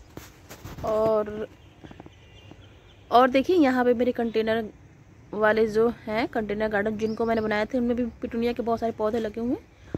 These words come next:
और ये काफ़ी अच्छे से फैले हुए हैं। और इवनिंग टाइम में क्या है थोड़ी बहुत जो है हवा भी चली थी तेज, तो उसकी वजह से क्या है पौधे देखिए इधर से उधर बिखर गए हैं।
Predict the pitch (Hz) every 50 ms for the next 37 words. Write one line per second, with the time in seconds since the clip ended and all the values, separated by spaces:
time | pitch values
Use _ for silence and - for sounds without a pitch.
0 | - - - - _ - - - - - 160 165 165 165 165 170 190 202 214 214
1 | - 180 170 175 - 240 220 202 - 214 208 220 208 - 214 202 196 202 202 208
2 | 214 208 202 208 208 233 254 262 - - 190 190 190 196 196 196 - - - -
3 | - - - - - - 247 240 254 269 285 277 262 269 262 262 262 262 254 254
4 | 254 240 240 254 269 262 262 247 233 233 214 214 220 220 220 226 202 - 240 254
5 | 269 226 190 196 185 202 208 208 233 220 226 214 214 214 208 - 214 - - 226
6 | 254 262 - - - - - - - - - - - - - - - - - 214
7 | 220 220 - 311 - - 359 339 339 320 320 311 330 330 - 320 294 294 302 285
8 | - 269 240 226 226 233 226 214 220 208 - 269 294 339 302 226 226 220 220 247
9 | 240 233 233 247 208 202 202 - - 254 262 254 262 214 214 202 202 208 254 370